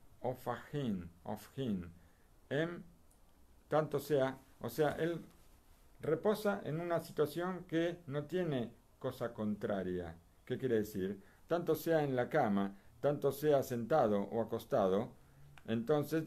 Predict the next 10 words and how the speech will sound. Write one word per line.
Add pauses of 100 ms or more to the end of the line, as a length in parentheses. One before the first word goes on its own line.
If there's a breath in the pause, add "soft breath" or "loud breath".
y
él
deja, (360 soft breath)
eh, (560)
se
deja
llevar
a
la
ignorancia